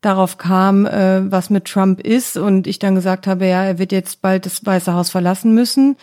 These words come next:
kam dann sowas wie "wahrscheinlich". Also das waren noch die Moderatorinnen, mit denen man gesprochen hat. Oder "er hat die Wahl hundertprozentig gewonnen, da gibt's gar keinen Zweifel dran." Also die, alle Erzählungen werden auch übernommen. Und dann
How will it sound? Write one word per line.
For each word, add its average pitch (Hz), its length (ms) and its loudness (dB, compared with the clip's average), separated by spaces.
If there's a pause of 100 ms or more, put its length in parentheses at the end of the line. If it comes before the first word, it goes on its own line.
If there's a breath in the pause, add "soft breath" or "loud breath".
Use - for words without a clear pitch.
(260 loud breath)
kam 202 280 0
dann 202 100 0
sowas 190 400 -4
wie 196 320 4 (320 soft breath)
"wahrscheinlich". 185 1000 0 (160)
Also 175 240 -2
das 170 220 -2
waren 175 160 2
noch 170 100 -2
die 175 140 0
Moderatorinnen, 170 720 2
mit 220 120 0
denen 220 160 0
man 226 160 0
gesprochen 226 520 -2
hat. 220 180 -2
Oder 185 400 0 (320 loud breath)
"er - 200 -4
hat 185 180 -4
die 190 100 -4
Wahl 185 220 2
hundertprozentig 180 760 0
gewonnen, 180 460 2
da 190 100 0
gibt's 175 220 -4
gar 180 160 -2
keinen 180 240 -2
Zweifel 180 400 -2
dran." 254 380 0 (280 loud breath)
Also 185 220 -2
die, 190 340 2
alle 220 280 2
Erzählungen 214 680 0
werden 190 300 0
auch 180 160 -4
übernommen. 190 600 0
Und 170 280 -4
dann 214 380 2